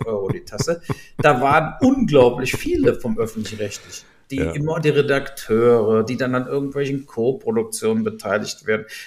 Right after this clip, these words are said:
Speaker 1: Da werden die Regisseure da eingeflogen. Dann sind die Redakteure, der Udo Reiter rollte da mit seinem Rollstuhl rum,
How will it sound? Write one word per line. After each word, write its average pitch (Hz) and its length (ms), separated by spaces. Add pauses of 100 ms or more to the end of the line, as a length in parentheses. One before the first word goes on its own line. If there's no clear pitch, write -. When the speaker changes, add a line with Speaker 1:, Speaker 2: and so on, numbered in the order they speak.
Speaker 1:
Da 110 160
werden 131 160
die 135 80
Regisseure 131 880
da 117 200
eingeflogen. 113 760
Dann 113 220
sind 120 160
die 127 80
Redakteure, 120 500
der 113 240
Udo 120 160
Reiter 113 400
rollte 117 380
da 117 80
mit 110 160
seinem 117 180
Rollstuhl 120 580
rum, 107 340